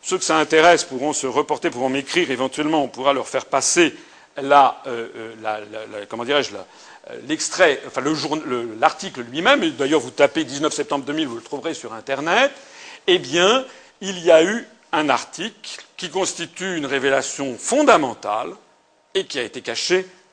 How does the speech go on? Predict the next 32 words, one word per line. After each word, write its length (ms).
aux 180
Français. 500
De 100
quoi 220
s'agit-il ? 520
Eh 60
bien, 140
vous 140
savez 460
que 120
l'administration 840
américaine, 720
tenue 360
par 160
la 100
loi 220
américaine, 580
est 160
obligée 560
de 340
rendre 520
publics 640
les 100
documents 480
confidentiels 800
défense 680
du 180
ministère 400
des 100
Affaires 260
étrangères 560
américain 560